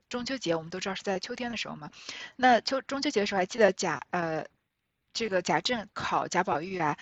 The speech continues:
贾兰啊、贾环他们作诗，说因为宝玉做得好，所以要带他们去，一起去，要带他的这些儿子们，还有孙子了，一起去。说这都是太太的话，叫里面的这个老妈妈一句不要传错了，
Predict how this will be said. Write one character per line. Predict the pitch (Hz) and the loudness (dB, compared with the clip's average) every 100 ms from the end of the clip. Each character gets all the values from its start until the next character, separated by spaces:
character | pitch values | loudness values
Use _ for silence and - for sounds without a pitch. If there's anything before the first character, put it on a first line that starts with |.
| - - | -10 -2
贾 | 185 165 | 2 4
兰 | 147 135 | 4 4
啊、 | 170 175 | 0 -2
贾 | 190 160 120 127 - | -2 -2 -2 -2 -2
环 | - 131 170 | 2 2 2
他 | 208 | -4
们 | 180 | -4
作 | - 208 | -4 -2
诗， | 180 - 208 208 - - - | 2 2 2 0 -6 -18 -10
说 | - 262 - _ | 0 0 0 _
因 | 294 302 | -2 4
为 | 277 208 - | 6 6 4
宝 | 185 160 | 4 4
玉 | 220 | 2
做 | 269 | -2
得 | 220 | 0
好， | 196 - - | 0 0 -2
所 | - 233 | -2 0
以 | |
要 | 220 214 | 2 4
带 | 262 | 2
他 | 226 | 0
们 | 208 180 | -4 -6
去， | - - | -8 -6
一 | |
起 | 269 - - | -2 -2 -2
去， | - - 190 - _ | -6 -4 -6 -10 _
要 | - 214 | 2 4
带 | - 240 208 | 6 8 8
他 | - 214 | 4 2
的 | 196 | 2
这 | 214 | 0
些 | 233 | 0
儿 | - 151 | 0 -2
子 | 175 214 | -4 -6
们， | 165 - - - - - _ _ | -6 -8 -14 -18 -16 -18 _ _
还 | - 190 | 0 2
有 | |
孙 | 196 - 220 | 2 -2 -2
子 | 208 | 0
了， | 139 | 0
一 | 233 | 0
起 | - 156 | -6 -4
去。 | - 180 - _ - - - | -4 -4 -8 _ -20 -20 -10
说 | - 269 | 0 2
这 | 285 | 4
都 | 294 | 4
是 | 294 | 2
太 | - 277 | 6 6
太 | 214 | 6
的 | 170 | 0
话， | - 180 151 | 2 4 4
叫 | - 202 180 156 _ - | 4 6 4 2 _ -10
里 | 185 | -6
面 | 175 196 | -4 0
的 | 220 190 180 | 4 4 4
这 | 208 | -2
个 | 185 | 0
老 | 147 | 2
妈 | 175 202 | 2 0
妈 | 208 - | 0 -2
一 | 190 | -4
句 | - | -4
不 | 240 | 0
要 | 208 202 | 2 2
传 | - 160 | 0 -6
错 | 175 - 220 | -4 0 2
了， | 147 | 2